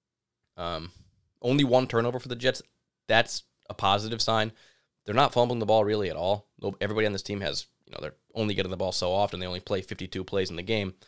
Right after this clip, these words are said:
but they're holding on to the ball, and Zach Wilson only threw the one pick.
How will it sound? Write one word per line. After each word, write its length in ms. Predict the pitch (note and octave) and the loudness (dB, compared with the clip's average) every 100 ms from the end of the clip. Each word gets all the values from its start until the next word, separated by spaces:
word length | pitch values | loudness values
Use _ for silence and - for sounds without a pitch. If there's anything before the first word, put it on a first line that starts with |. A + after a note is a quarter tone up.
| _ _ _ _ _ _ | _ _ _ _ _ _
but 100 | - | -10
they're 80 | G#2+ | -2
holding 240 | A2+ C#3+ B2+ | 2 4 6
on 120 | A#2+ | 4
to 40 | |
the 60 | A2 | 4
ball, 380 | G#2+ A2 G#2+ - | 6 6 4 -2
and 240 | G2+ G2+ | -4 -2
Zach 220 | G2+ A2 A2 | 2 2 2
Wilson 220 | G#2+ G#2+ | 0 0
only 120 | G2+ | -2
threw 140 | G#2 | -2
the 80 | F#2+ | -4
one 240 | F#2 G2 F#2+ | -2 -2 -4
pick. 420 | - A#2+ - | 0 0 0